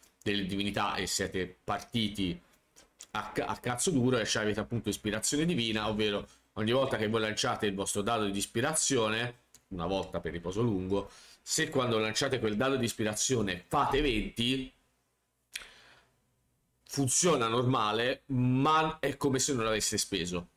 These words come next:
Praticamente vi lo dà gratuito. Quindi vi rimane ispirazione, nonostante l'avete uta-, utilizzato.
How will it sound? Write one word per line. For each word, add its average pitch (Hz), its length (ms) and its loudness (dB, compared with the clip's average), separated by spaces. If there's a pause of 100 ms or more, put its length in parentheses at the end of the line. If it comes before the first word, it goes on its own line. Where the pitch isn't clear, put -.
(160)
Praticamente 147 560 0
vi 117 140 0
lo 117 160 2
dà 113 340 0 (220)
gratuito. 92 800 -4 (320)
Quindi 120 220 0
vi 131 200 2
rimane 139 360 2
ispirazione, 107 920 -2 (240)
nonostante 127 440 0
l'avete 92 240 0
uta-, 69 300 -6
utilizzato. 95 680 -4